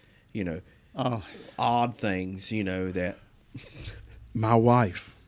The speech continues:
Speaker 3: when we <laughs> first got married, uh, s-, s-, uh, some friends of mine, uh, we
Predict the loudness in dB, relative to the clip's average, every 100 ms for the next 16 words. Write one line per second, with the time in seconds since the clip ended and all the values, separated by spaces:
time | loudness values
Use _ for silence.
0 | -20 -16 -16 -10 -2 0 2 2 4 6
1 | 6 10 10 10 10 8 8 10 10 10
2 | 8 4 0 -4 -4 -8 -10 -4 0 2
3 | 4 2 0 -4 -4 -2 -2 -2 0 2
4 | 2 -2 -6 -4 0 0 0 -2 -2 -2
5 | 4 8 8 8 6 6 6 4 2 -2
6 | -6 -6 -4 -4 -4 -8 -14 -20 -20 -20
7 | -20 -14 -10 -8 -2 4 4